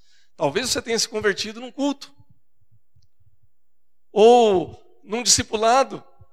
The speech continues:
ou numa conversa com alguém, mas eu tenho a absoluta convicção de que se hoje você professa o nome de Jesus Cristo como seu único Senhor e Salvador, é porque, em algum momento,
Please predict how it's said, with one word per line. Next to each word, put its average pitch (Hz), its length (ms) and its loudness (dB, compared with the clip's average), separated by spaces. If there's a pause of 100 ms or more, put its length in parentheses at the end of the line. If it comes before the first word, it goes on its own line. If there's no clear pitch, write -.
(640)
ou 277 160 2
numa 285 200 6
conversa 247 680 2
com 226 120 0
alguém, 208 220 2
mas 220 140 -2
eu 247 80 -10
tenho 277 240 -6
a 269 440 2
absoluta 294 600 4
convicção 220 680 0 (1040)
de 143 120 -18
que 269 120 -6
se 311 220 4
hoje 190 260 6
você 180 600 2 (880)
professa 226 520 4
o 220 60 4
nome 220 220 2
de 196 80 -10
Jesus 202 320 0
Cristo 202 280 -8
como 214 160 -10
seu 214 220 0
único 269 300 -2
Senhor 220 300 4
e 226 40 4
Salvador, 165 580 -4 (400)
é 151 120 -14
porque, 143 440 -10 (240)
em 156 100 -16
algum 147 200 -10
momento, 135 540 -14